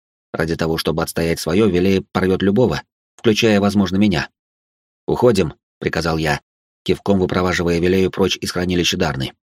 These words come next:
Проекция красноволосой двинулась следом за нами, ничуть не смущаясь. Ещё и за наши тела заглядывала, желая рассмотреть, что же мы там себе награбили.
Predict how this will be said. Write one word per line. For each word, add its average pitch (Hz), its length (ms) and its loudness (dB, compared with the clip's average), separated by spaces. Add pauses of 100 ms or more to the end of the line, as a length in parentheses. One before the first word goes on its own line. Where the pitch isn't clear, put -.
(680)
Проекция 120 460 0
красноволосой 113 560 2
двинулась 107 340 2
следом 104 280 2
за 110 100 2
нами, 73 340 -2 (360)
ничуть - 280 -2
не - 60 -4
смущаясь. 80 580 -2 (460)
Ещё - 300 -2
и 123 40 2
за 117 100 0
наши 120 200 2
тела 110 260 2
заглядывала, 87 580 0 (300)
желая 92 280 0
рассмотреть, 95 520 0
что - 240 0
же 101 120 0
мы 101 140 4
там 95 200 0
себе 95 220 0
награбили. 80 560 -4